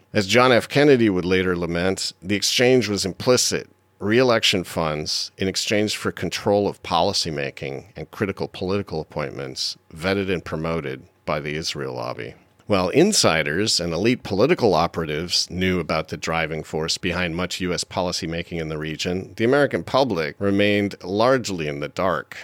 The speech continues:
Truman's personal correspondence on the matter did not come to light until it was declassified by the government and released by the Truman Library in nineteen seventy-five. Feinberg granted an interview in nineteen seventy-three about the Whistle Stop campaign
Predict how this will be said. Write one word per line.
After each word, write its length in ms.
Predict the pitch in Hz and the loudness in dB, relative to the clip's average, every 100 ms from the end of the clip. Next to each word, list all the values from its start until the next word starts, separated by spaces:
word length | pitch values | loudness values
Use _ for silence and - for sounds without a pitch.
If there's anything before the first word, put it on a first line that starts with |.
| - | -8
Truman's 360 | - 180 180 113 | 2 6 6 4
personal 400 | - 143 143 107 | 4 4 6 4
correspondence 920 | - 113 85 - 98 156 139 71 - | 4 4 4 4 4 6 6 4 0
on 140 | 71 | -2
the 80 | 69 | -2
matter 520 | 67 65 65 76 92 107 | -2 -2 0 -2 -4 -2
did 140 | 110 | 2
not 180 | 131 135 | 4 4
come 220 | - 139 | 4 4
to 80 | 104 | 4
light 340 | 90 120 139 | 4 4 4
until 320 | 87 76 90 87 | 2 -2 -2 -4
it 80 | |
was 160 | 78 78 | -2 -4
declassified 840 | - 107 - 90 - - - 76 71 | -2 -2 0 0 2 -2 0 -2 0
by 160 | 73 | -2
the 80 | 73 | -2
government 640 | - 101 120 85 69 69 | 0 0 0 -2 -4 -6
and 120 | - 80 | -4 -4
released 440 | 80 104 110 - | -2 0 -2 0
by 100 | 87 | -2
the 100 | 73 | -2
Truman 420 | - - 117 92 | -4 0 2 2
Library 580 | 73 85 110 90 80 76 | 2 2 2 2 0 0
in 80 | 76 | -2
nineteen 340 | 82 82 85 | -4 -4 -6
seventy-five. 800 | 78 90 78 71 - 95 85 64 | -4 -4 -6 -8 -2 0 0 -4
Feinberg 680 | - - 120 170 180 113 87 | -10 -2 4 6 6 6 4
granted 460 | 92 92 87 87 82 | 2 2 2 -2 -2
an 140 | 82 | -2
interview 600 | - 104 90 85 90 101 | -2 -2 -2 -4 0 2
in 120 | 107 | 2
nineteen 440 | 82 104 104 104 87 | 2 0 0 -2 -2
seventy-three 960 | - 113 107 85 80 - - 131 143 | 0 2 2 0 -4 -6 -2 2 2
about 320 | 90 82 73 - | 2 0 -2 -4
the 80 | |
Whistle 420 | 67 95 156 110 82 | -4 0 0 0 0
Stop 380 | - 76 69 | 0 -2 -4
campaign 760 | - 76 71 - 76 69 69 | -6 -6 -6 -6 -6 -4 -6